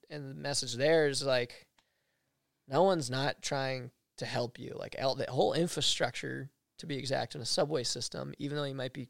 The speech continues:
completely overwhelmed in Tokyo, is to get you where you need to go.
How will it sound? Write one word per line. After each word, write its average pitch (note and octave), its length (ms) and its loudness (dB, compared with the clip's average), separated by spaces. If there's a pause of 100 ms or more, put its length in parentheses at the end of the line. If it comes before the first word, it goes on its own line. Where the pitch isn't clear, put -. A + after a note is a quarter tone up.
(140)
completely - 420 -4
overwhelmed D3 360 2
in A2+ 60 -10
Tokyo, C3+ 580 -2 (640)
is D#3+ 140 -2
to - 100 -6
get - 320 2
you D3+ 160 -2
where D3 100 0
you C#3 100 -4
need C3+ 140 -6
to - 60 -8
go. - 320 -4